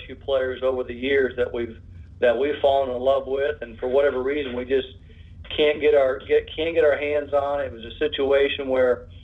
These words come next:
you know, that, that, that player went right before us, or we had another need at that position where we,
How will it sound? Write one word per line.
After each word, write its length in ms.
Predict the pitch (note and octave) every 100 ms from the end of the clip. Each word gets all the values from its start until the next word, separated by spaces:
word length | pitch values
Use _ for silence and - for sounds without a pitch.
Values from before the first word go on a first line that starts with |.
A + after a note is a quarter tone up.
| - - - -
you 80 | C3+
know, 360 | C#3 C3+ C3+ B2
that, 240 | B2 -
that, 320 | C3 C3+ -
that 240 | C3+ C#3 -
player 320 | D3 C#3+ C#3
went 160 | C#3 C3+
right 220 | C#3 C3
before 500 | - - D3 C#3+ C#3+
us, 80 | C3+ C3
or 120 | A#2+
we 140 | B2
had 180 | B2+ C3+
another 280 | C3 C#3 C3
need 320 | C3+ D3 D3
at 120 | C#3
that 200 | D3 C#3+
position 560 | C#3+ C3 D3 C#3+ C#3+ C3+
where 180 | C3+ C3+
we, 240 | C3+ C3